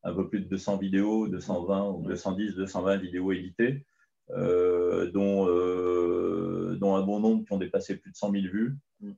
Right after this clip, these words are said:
Speaker 1: Euh, donc voilà, on a récemment fait une vidéo sur, euh, les rescapés de la Shoah, enfin les derniers survivants de la Shoah, avec Sophie Naoum, qui a fait, euh, plus d'un million huit, euh, un million huit cent mille vues. Et, euh, et donc voilà, on insiste sur l'émotion, l'humain, euh, le partage d'expérience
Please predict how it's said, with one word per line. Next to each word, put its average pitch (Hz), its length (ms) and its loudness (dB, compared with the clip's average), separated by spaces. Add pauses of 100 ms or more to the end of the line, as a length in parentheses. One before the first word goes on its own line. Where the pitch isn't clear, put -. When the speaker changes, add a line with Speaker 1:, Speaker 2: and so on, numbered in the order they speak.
(180)
Speaker 1:
Euh, 87 960 0
donc 87 140 -4
voilà, 104 260 6
on 101 180 4
a 92 120 4
récemment 95 480 0
fait 95 180 -2
une 92 80 -2
vidéo 92 480 -2
sur, 90 400 -2
euh, 85 220 0
les 82 120 0
rescapés 87 480 -2
de 85 60 -4
la 85 80 2
Shoah, 98 400 2
enfin 87 140 -6
les 85 180 -2
derniers 104 300 4
survivants 98 420 -2
de 87 60 -6
la 87 80 -2
Shoah, 98 340 -4 (720)
avec 85 200 -4
Sophie 90 300 -6
Naoum, 110 480 2
qui - 100 -6
a 85 80 -4
fait, 98 260 0
euh, 82 400 -2
plus 87 140 -8
d'un 87 100 -4
million 90 340 -6
huit, 98 300 -4
euh, 82 720 -6
un 90 40 -8
million 92 280 -6
huit 90 80 -10
cent 90 160 -10
mille 90 180 -8
vues. 120 260 -2 (560)
Et, 90 220 0
euh, 82 1040 4
et 85 60 -4
donc 95 160 -2
voilà, 87 260 6
on 98 80 -2
insiste 95 340 -4
sur 90 280 2
l'émotion, 113 640 4
l'humain, 113 800 4
euh, 90 280 4
le 90 160 -2
partage 113 380 2
d'expérience 107 960 -2